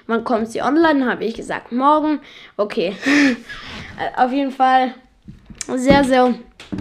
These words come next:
cool. Die hören auch meinen Podcast. Also danke, dass ihr meinen Podcast hört.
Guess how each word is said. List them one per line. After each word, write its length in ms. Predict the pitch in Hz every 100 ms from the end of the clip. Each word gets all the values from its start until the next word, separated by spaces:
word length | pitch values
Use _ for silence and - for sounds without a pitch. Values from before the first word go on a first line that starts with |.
| - - - - 269 -
cool. 260 | 330 349 330 - - -
Die 120 | 285
hören 200 | 254 240
auch 160 | 254 277
meinen 220 | 294 269
Podcast. 540 | 294 277 - 277 269
Also 340 | 226 240 226 220 - -
danke, 280 | 277 294
dass 220 | 277 285 285
ihr 80 |
meinen 240 | 269 240 226
Podcast 540 | 330 349 349 330 -
hört. 200 | 339 330